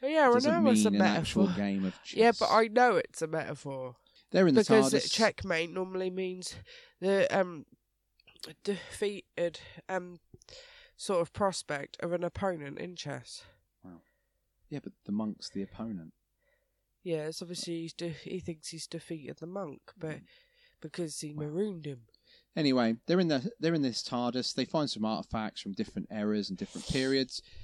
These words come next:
Speaker 2: Vicky then finds the monk's diary, and it sort of opens up a little bit more of what the monk's actually trying to do. He's gone through history, he's trying to change history,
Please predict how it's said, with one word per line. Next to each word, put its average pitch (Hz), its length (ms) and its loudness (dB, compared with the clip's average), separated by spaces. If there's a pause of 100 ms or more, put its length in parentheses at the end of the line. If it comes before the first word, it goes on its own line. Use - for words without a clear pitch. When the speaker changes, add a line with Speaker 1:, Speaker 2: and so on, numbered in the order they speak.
(180)
Speaker 2:
Vicky 143 280 2
then 120 200 -4
finds 107 600 -2
the - 140 -8
monk's 104 300 -6
diary, 131 720 0
and 107 140 -2
it - 180 -8
sort - 300 -10
of - 60 -20 (300)
opens 117 280 -2
up - 80 -6
a 92 40 -10
little 95 140 -8
bit 87 100 -8
more 104 240 -4
of 95 120 -8
what - 160 -10
the 101 60 -10
monk's 95 300 -8
actually - 280 -12
trying 92 200 -12
to - 40 -16
do. 110 200 -2
He's 104 120 -4
gone 98 180 -8
through 90 200 -10
history, 95 340 -6
he's 87 80 -10
trying 90 180 -12
to - 60 -16
change 95 380 -4
history, 98 520 -6